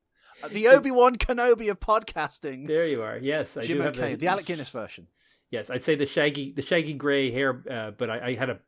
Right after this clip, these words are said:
Speaker 2: I, I, I went to the barber after all these, uh, many months, so I,
Speaker 1: You
Speaker 2: unless,
Speaker 1: did.
Speaker 2: uh,
Speaker 1: We were meant to,
Speaker 2: l-
Speaker 1: like, do this, like, three hours ago, and you, <laughs> we had a technical issue. I didn't have earphones, and, uh, you fitted in a haircut in fifty-five minutes. How you did that, I don't know.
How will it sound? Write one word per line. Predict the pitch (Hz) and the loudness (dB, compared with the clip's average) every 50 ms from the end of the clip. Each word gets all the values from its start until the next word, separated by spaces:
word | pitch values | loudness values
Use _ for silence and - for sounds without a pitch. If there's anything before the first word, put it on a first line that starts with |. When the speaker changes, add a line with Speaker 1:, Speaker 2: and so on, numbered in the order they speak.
| _ _ - | _ _ -6
Speaker 2:
I, | 147 | -4
I, | 156 - 135 123 - - | -4 -4 -6 -10 -10 -8
I | 135 127 | -6 -4
went | 123 143 156 | -4 -4 -4
to | 143 185 | -4 -2
the | 165 160 | -2 -2
barber | 120 135 139 165 196 175 143 113 | -2 0 0 0 0 -2 -4 -4
after | 110 101 - 120 110 | -4 -6 -6 -6 -6
all | 107 110 107 | -6 -6 -6
these, | 107 104 101 98 | -8 -10 -10 -12
uh, | 110 101 101 | -12 -12 -12
many | 107 113 110 104 | -12 -14 -14 -12
months, | 101 101 98 92 - | -14 -14 -16 -16 -12
so | - 107 104 104 | -10 -10 -8 -8
I, | 101 101 101 - _ - _ | -10 -12 -16 -18 _ -20 _
Speaker 1:
You | - 110 113 | -18 -12 -8
Speaker 2:
unless, | 107 113 117 123 117 - | -6 -4 -4 -4 -4 -4
Speaker 1:
did. | - 117 | -4 -4
Speaker 2:
uh, | 107 107 - - _ _ _ _ - | -4 -6 -8 -12 _ _ _ _ -10
Speaker 1:
We | 123 | -10
were | 143 | -8
meant | 160 208 220 | -8 -8 -10
to, | - 185 | -10 -8
Speaker 2:
l- | 139 139 - | -10 -10 -8
Speaker 1:
like, | 151 156 143 110 - | -8 -10 -10 -10 -8
do | 160 170 180 | -8 -6 -6
this, | 185 156 113 - | -6 -6 -8 -8
like, | - 127 120 - | -8 -10 -10 -10
three | - - 151 | -12 -10 -8
hours | 139 151 160 156 | -6 -6 -6 -6
ago, | 135 127 117 101 101 | -8 -10 -10 -8 -8
and | 107 113 | -8 -10
you, | 120 117 120 117 110 - 123 | -10 -10 -10 -10 -10 -12 -16
<laughs> | 110 - | -16 -14
we | - 131 131 | -10 -8 -8
had | 131 | -8
a | 135 | -8
technical | 131 - - 180 - 143 - 165 131 | -10 -12 -12 -12 -12 -12 -12 -10 -10
issue. | 147 135 - - 104 92 107 - _ - - - - | -8 -8 -10 -10 -10 -12 -14 -16 _ -20 -20 -14 -10
I | 123 139 | -10 -10
didn't | 139 156 151 | -10 -10 -12
have | 135 127 | -10 -8
earphones, | 135 131 131 - - 120 95 90 90 104 110 - - _ - - - - - _ _ - | -8 -8 -8 -8 -8 -10 -10 -10 -10 -12 -16 -16 -20 _ -20 -20 -20 -20 -20 _ _ -16
and, | 113 113 113 110 | -16 -14 -12 -10
uh, | 120 117 | -10 -10
you | 113 110 120 135 | -10 -10 -12 -14
fitted | 135 - - 156 131 131 127 | -14 -12 -14 -12 -12 -10 -10
in | 123 117 | -10 -10
a | 120 | -10
haircut | 117 107 135 147 143 143 - - - 101 82 - - - - - - | -10 -10 -10 -10 -10 -10 -12 -12 -12 -12 -12 -12 -14 -18 -18 -16 -14
in | 113 110 107 107 107 - _ _ - | -12 -12 -12 -12 -14 -16 _ _ -20
fifty-five | - - - 131 - - - 117 - 135 120 117 113 - | -18 -14 -12 -12 -12 -12 -16 -12 -6 -6 -6 -6 -6 -8
minutes. | 131 123 107 - - | -12 -12 -12 -12 -12
How | - - | -8 -8
you | 147 156 147 | -6 -6 -6
did | 139 165 151 | -8 -10 -8
that, | - 175 | -6 -6
I | 135 139 | -6 -4
don't | 131 151 147 113 | -4 -6 -6 -6
know. | 131 156 185 220 - | -8 -10 -10 -12 -12